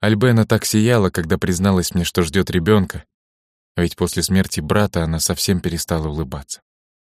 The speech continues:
Скажи я тогда: «Сделай аборт», это бы ее сломило, разрушило. В глазах окружающих я был негодяем, обрюхатившим и бросившим Маэль.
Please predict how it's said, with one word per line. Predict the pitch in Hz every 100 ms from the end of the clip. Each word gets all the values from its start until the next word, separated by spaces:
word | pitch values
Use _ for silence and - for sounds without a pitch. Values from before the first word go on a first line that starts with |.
| _ _ _ _
Скажи | - - 113 139
я | 123
тогда: | 110 113
«Сделай | 98 110 113 107 98
аборт», | 95 127 -
это | 95 92
бы | 95
ее | 92 90
сломило, | - 95 95 78 69 _ _ -
разрушило. | 98 92 107 - 73 69 _ _ _ _ _ _
В | 92
глазах | 101 98 120 -
окружающих | 92 104 95 110 92 90 -
я | 95
был | 87 95
негодяем, | 90 82 95 87 92 73 65 _ _ _ _
обрюхатившим | 92 82 87 104 104 90 - 87
и | -
бросившим | 85 87 90 - - 85
Маэль. | 80 78 73 64